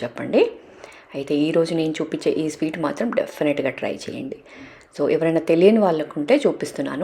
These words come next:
మనకి పేనీలు ఇలా దొరుకుతాయి కదా మార్కెట్లో. మనకి దీపావళి వచ్చే ఈ రెండు నెలల ముందే మనకి ఇది మార్కెట్లో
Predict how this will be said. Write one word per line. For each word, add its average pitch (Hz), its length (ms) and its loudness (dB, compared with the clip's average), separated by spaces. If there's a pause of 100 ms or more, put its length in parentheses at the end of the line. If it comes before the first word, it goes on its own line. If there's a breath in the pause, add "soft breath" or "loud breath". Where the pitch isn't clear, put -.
(120)
మనకి 147 180 -6 (100)
పేనీలు 151 380 4
ఇలా 143 180 0
దొరుకుతాయి 139 420 -2
కదా - 120 -4 (160)
మార్కెట్లో. - 400 -4 (580 loud breath)
మనకి 214 200 2 (120)
దీపావళి 220 480 6 (100)
వచ్చే 202 220 2 (180)
ఈ 185 60 0 (160)
రెండు 170 180 2 (500)
నెలల 180 300 4
ముందే 170 320 4
మనకి 175 240 0
ఇది 156 160 0
మార్కెట్లో 151 420 -2